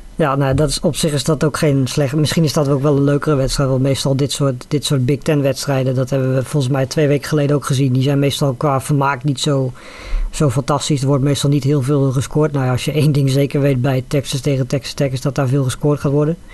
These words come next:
Dus misschien is het voor de neutrale kijker wel leuker. Maar ja, d-, weet je, de, de Wisconsin natuurlijk met die, eh, was het,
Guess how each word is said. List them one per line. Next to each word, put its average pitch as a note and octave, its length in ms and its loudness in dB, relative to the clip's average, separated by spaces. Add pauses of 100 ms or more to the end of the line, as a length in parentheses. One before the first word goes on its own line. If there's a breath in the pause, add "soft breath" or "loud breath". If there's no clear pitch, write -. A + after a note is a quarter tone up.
(440 loud breath)
Dus B2+ 140 0
misschien C#3+ 260 0
is C#3 100 2
het C#3+ 120 0
voor D3+ 200 0
de C#3+ 100 2
neutrale C#3+ 420 0
kijker C#3 320 -2
wel C3 120 2
leuker. C#3+ 340 0
Maar C3 200 0 (420 loud breath)
ja, C#3 280 0
d-, D3 260 -6
weet D3+ 180 0
je, D#3 120 2
de, D3 240 0
de D#3+ 160 -4
Wisconsin D3+ 520 0
natuurlijk D3+ 380 2
met D3+ 140 2
die, D3 360 2
eh, C#3+ 340 2 (140)
was C3+ 160 -2
het, D3+ 220 -4